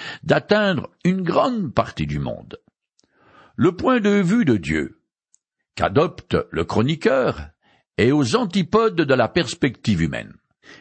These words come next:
Les préparations que fit David en vue de la construction du temple de l'Éternel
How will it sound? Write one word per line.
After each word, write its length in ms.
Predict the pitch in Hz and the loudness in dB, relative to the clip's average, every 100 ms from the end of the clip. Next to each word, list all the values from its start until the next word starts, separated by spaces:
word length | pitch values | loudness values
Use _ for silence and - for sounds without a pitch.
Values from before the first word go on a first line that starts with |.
| - | 0
Les 140 | 123 | 0
préparations 640 | 180 240 233 240 196 - 208 | 2 0 0 2 2 2 0
que 100 | 127 | 0
fit 160 | 95 85 | 0 2
David 500 | 113 143 208 196 101 | 2 4 2 2 2
en 200 | 87 85 | 2 0
vue 240 | 73 85 | 0 0
de 60 | 76 | 0
la 120 | 78 | 0
construction 680 | 90 90 - 107 - 151 143 | -2 -4 -2 -2 0 0 0
du 160 | 95 | -2
temple 420 | - 123 127 104 90 | 2 2 2 0 0
de 120 | 95 | 2
l'Éternel 640 | 107 147 143 175 208 139 | 0 0 0 2 0 0